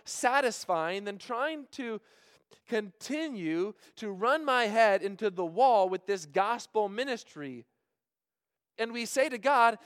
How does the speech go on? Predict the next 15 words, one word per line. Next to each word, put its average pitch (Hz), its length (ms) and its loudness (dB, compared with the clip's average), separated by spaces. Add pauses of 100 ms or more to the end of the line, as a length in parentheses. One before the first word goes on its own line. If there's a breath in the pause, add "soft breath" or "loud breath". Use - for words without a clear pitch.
(140)
It's - 220 -4
too 302 600 -2 (160 soft breath)
hard. 185 520 4 (140)
It's 175 220 -10
too 339 480 0 (180 loud breath)
difficult. 247 580 2 (220 loud breath)
I 185 140 2
tried 269 440 0
to 269 60 -10
be 269 140 -4
a 247 40 -4
part 233 280 0
of 202 80 -8
gospel 226 400 2
ministry. 226 560 -6